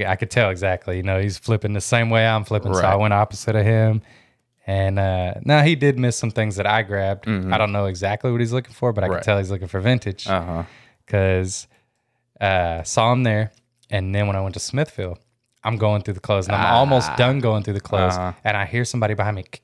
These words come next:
Speaker 1: I hear, you know, uh, coat hangers
Speaker 2: Right.
Speaker 1: clicking. And I look over at him, and I'm like, "Whew, I beat him." <laughs> I beat him to Smithfield, and, uh, he didn't find nothing in the men's clothes 'cause I, I grabbed it all.
Speaker 2: Right.
Speaker 1: But he has a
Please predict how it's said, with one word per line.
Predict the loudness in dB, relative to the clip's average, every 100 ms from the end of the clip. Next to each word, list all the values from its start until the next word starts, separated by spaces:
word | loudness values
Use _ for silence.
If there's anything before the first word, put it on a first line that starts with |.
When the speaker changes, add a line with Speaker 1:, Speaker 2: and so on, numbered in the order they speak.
| -20 -20 _ -20 _ -18 -16 -16 -18 -6 -2
Speaker 1:
I | 2
hear, | 2 2
you | 2 2
know, | 4 4
uh, | 4 2 2 -2 -4 -8 -16 2
coat | 4 4
hangers | 2 0 -2
Speaker 2:
Right. | 0 2
Speaker 1:
clicking. | 2 0 -4 -12 -20 -20 -20 -4
And | 0
I | 2
look | 2 4
over | 4 6 2
at | 2
him, | 0 0 -2 -4 -4
and | -2
I'm |
like, | -2 4
"Whew, | 6 6 0 -12 -2
I | 0
beat | 2 4
him." | 4 2 -4 -10 -10
<laughs> | -10 -10 -4
I | 0
beat | 4 4
him | 4
to | 2
Smithfield, | 2 2 2 2 4 4 0 -6 -10 -6
and, | 0 2 2 0 0
uh, | 0 0 0 -4 _
he | 2
didn't | 2 2
find | 0 2
nothing | 0 0
in | -2
the |
men's | 0 -2
clothes | -2 -2 -2
'cause | -4 -6
I, | -4 -6 -10 -4
I | -2 0
grabbed | 2 2 2
it | 0
all. | -2 -2 -2
Speaker 2:
Right. | 0 2 0 -2
Speaker 1:
But | 4 4 4
he | -2 2
has | 2 2
a | -2